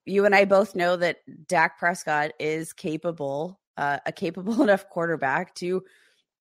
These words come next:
produce a viable fantasy asset. So, I, you know, I think one of the, the most interesting aspects of C D Lamb's game is the fact that he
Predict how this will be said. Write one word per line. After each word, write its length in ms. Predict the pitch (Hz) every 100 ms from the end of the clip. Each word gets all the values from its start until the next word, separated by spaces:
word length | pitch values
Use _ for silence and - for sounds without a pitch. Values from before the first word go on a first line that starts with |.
| _ _ _
produce 600 | 202 180 165 160 180 -
a 140 | - 190
viable 480 | 156 131 151 190 202
fantasy 520 | 147 147 185 220 214
asset. 540 | 247 294 - 120 -
So, 220 | - 208 - _ _ _ _ -
I, 200 | 196 - -
you 100 | 190
know, 180 | 170 156
I 80 | 185
think 260 | 233 254 214
one 220 | 190 202
of 200 | 202 185
the, 480 | 180 180 170 160 -
the 120 | 170
most 320 | 175 170 170 -
interesting 560 | 165 180 180 - 165 151
aspects 560 | 147 147 - 147 -
of 160 | 127 135
C 180 | 156 147
D 120 | 151
Lamb's 320 | 143 139 139
game 260 | - 143 139
is 140 | 139
the 100 | 147
fact 300 | - 123 -
that 100 | 139
he 420 | - 143 143 143